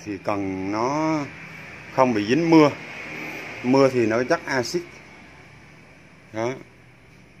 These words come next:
Mưa có chất axit cho nên là một số cây mình trồng ở phía sau nhà mình đỡ mưa thì cây nó đã bị rụng lá và bị đứng thân, không ra rễ. Vì thế phải trồng trong nhà, mà diện tích nhà mình thì rất là hẹp.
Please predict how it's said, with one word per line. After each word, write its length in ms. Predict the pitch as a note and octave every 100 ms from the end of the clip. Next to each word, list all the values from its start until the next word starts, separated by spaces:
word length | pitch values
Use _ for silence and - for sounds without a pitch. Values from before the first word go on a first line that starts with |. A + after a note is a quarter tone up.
| - - -
Mưa 180 | - A#2+
có 100 | B2 A#2+
chất 160 | B2
axit 300 | C3 A#2+ D#3+ -
cho 60 |
nên 200 | B2 A#2
là 100 | A2
một 160 | G2+ F#2+
số 260 | - C#3+ D#3
cây 160 | D3 B2
mình 200 | A2 G2+
trồng 240 | G2+ G2
ở 80 | F#2+
phía 200 | F#2+ C#3+
sau 180 | C#3+ B2+
nhà 500 | A#2+ G#2 G2 F#2 F#2
mình 220 | F#2+ G2
đỡ 140 | F#2+ F#2+
mưa 280 | B2+ B2 A#2 A2+
thì 360 | G2 F2+ F#2 F2+ F2 - - - - -
cây 160 | A2+
nó 120 | A2+ B2
đã 240 | G2 G#2
bị 140 | A2
rụng 200 | F#2 G2+ -
lá 260 | A2+ C3+ D#3 - - - - _ _ _ _ _ _ _ _ -
và 220 | G2 F#2+
bị 140 | F#2
đứng 200 | A2 D#3
thân, 240 | D3 C#3 A2
không 240 | - A#2+ A2+
ra 140 | A2+
rễ. 260 | G#2 G2+ A#2+ B2 _ _ _ _ _ _ _ -
Vì 100 | G2+
thế 80 | A2+ B2 C3+
phải 220 | G2+ G#2+
trồng 120 | A#2+ G#2+
trong 240 | G2 A2
nhà, 220 | G#2+ G2
mà 120 | F#2+
diện 220 | F#2+ F#2+ F#2+
tích 240 | D#3 -
nhà 180 | C3 G#2
mình 180 | F#2+ F2
thì 240 | G2 F2+ F#2+
rất 220 | G#2+ D3
là 120 | B2+
hẹp. 200 | G2 F2+